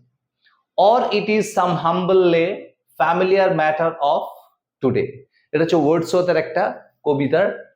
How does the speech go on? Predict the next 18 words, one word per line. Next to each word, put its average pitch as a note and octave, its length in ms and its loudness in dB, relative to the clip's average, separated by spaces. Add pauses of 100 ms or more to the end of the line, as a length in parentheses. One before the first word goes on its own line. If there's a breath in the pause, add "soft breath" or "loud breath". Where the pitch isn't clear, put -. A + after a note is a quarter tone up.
(120)
লাইন। G2 220 -2 (680)
যাই E3 200 2
হোক, G3 140 0 (460)
হাম্বল F#3 460 0 (1400)
এই F#3+ 120 6
ওয়ার্ডটা E3+ 380 2 (480)
আমাদের D3+ 320 -2 (520)
সিনোনিমাস F#3 560 2
ওয়ার্ড D#3 240 2
হিসেবে D3+ 300 -2 (1120)
ইউজ D#3 160 4 (100)
করতে C3 280 -2
হবে। C3 180 2 (640 loud breath)
তো D#3 60 -6 (100)
হাম্বল A3 340 4 (120)
কথাটা G#3 260 2 (120)
মানে F3+ 220 -2
হচ্ছে F3+ 200 -6